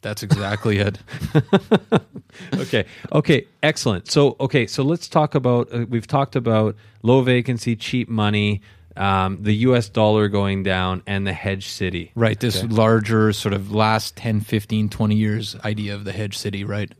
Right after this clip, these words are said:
Speaker 2: Okay. So the hedge city is, it, it picks up this characteristic.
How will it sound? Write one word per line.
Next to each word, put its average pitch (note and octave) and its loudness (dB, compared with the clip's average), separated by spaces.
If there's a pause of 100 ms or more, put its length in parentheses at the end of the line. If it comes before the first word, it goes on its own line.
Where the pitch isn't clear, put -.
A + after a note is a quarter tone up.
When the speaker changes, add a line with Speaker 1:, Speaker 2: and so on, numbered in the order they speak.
(100)
Speaker 2:
Okay. A#2 4
So - 2
the B2+ 4
hedge C3 2
city A#2+ 4
is, G#2 2
it, A#2 0
it - -2
picks - 2
up D3+ 4
this B2 0
characteristic. G2+ 0